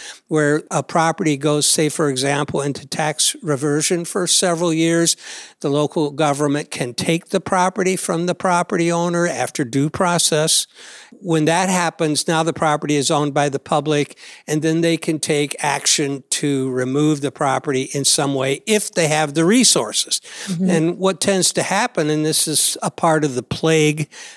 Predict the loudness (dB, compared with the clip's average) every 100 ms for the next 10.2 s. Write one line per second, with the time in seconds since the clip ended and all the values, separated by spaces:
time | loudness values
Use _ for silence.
0 | -6 -4 -2 -2 0 0 2 0 0 -2
1 | -2 -6 -4 -6 -4 0 0 2 0 0
2 | 2 2 0 0 -2 -2 -2 0 0 0
3 | 0 0 0 0 -2 -2 -2 -2 -2 -2
4 | 0 0 -2 -6 -8 -18 -16 -4 0 2
5 | 2 0 0 -4 -2 0 2 2 0 -4
6 | -10 -20 _ _ _ _ -8 0 2 4
7 | 2 2 0 0 -2 0 0 -4 -2 0
8 | 2 2 0 -2 -2 0 0 -2 -2 0
9 | 2 2 0 -2 -2 -2 0 0 0 0
10 | -2